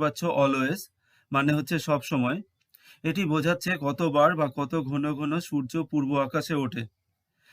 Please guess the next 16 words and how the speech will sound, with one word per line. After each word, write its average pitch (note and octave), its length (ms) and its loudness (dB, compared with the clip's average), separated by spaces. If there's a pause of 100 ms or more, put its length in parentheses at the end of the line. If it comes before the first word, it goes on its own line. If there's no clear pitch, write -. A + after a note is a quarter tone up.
(160)
তাহলে E3 280 4 (120)
এটি D3+ 140 -2 (100)
হচ্ছে D#3 200 -4 (160)
adverb C#3 300 0 (100)
of C#3+ 140 -8
frequency-কে C#3+ 640 -4 (100)
বোঝাচ্ছে। B2+ 420 -2 (1600)
এখানে G3+ 220 4 (120)
আরেকটি E3 340 0
সেন্টেন্স E3+ 400 -2
দেখো, C3+ 220 -2 (800)
he D#3 80 2 (100)
is D#3 140 -4
never D#3+ 240 4 (120)
late, A#2 200 -2 (340)
সে E3+ 100 -4